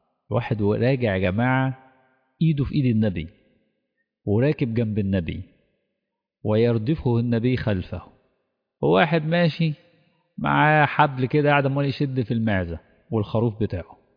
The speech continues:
تخيل بس المشهد، مجرد تخيل المشهد تفهم كويس قوي يعني ايه فكرة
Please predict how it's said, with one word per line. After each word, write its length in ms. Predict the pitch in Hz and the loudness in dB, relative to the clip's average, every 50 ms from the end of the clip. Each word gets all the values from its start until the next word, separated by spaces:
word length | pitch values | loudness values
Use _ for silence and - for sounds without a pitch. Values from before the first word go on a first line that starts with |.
| _ _ _ _ _ _ _ _ _ _ _ _ _ _ _ _ _ _ _ _ _ _ _ _ _ _ _ _ _ _ _ _ _ _ _ _ _ _ _ _ _ _ _ _ _ - | _ _ _ _ _ _ _ _ _ _ _ _ _ _ _ _ _ _ _ _ _ _ _ _ _ _ _ _ _ _ _ _ _ _ _ _ _ _ _ _ _ _ _ _ _ -8
تخيل 360 | - - - 151 175 151 123 131 | -4 0 2 2 4 4 2 2
بس 160 | 131 - - | 0 -2 -2
المشهد، 360 | 107 98 101 107 - - 90 | 0 0 0 0 -2 -6 -8
مجرد 380 | 78 82 92 117 131 139 139 123 | -6 -2 0 0 0 0 -2 -4
تخيل 520 | - - - - - 151 156 151 135 113 | -6 -6 -6 -2 -2 0 0 0 0 0
المشهد 360 | 104 90 80 82 - - - - | -2 -2 -4 -6 -10 -12 -12 -8
تفهم 380 | - - 165 - - 135 120 | -4 -4 -4 -2 -2 -4 -4
كويس 360 | 113 - 135 143 147 135 - | -2 0 0 0 0 -2 -4
قوي 300 | - - 143 147 156 156 151 _ _ _ _ _ _ _ _ _ _ _ _ _ _ _ _ _ _ _ - | -2 -2 0 0 0 -2 -4 _ _ _ _ _ _ _ _ _ _ _ _ _ _ _ _ _ _ _ -4
يعني 340 | 113 107 95 101 110 110 113 | 0 2 2 2 2 2 2
ايه 560 | 120 131 156 160 165 165 160 - _ _ - - | 2 2 4 4 4 2 2 0 _ _ -6 -4
فكرة 380 | 139 139 - - 135 131 131 | -4 -4 -2 -2 -2 -2 -2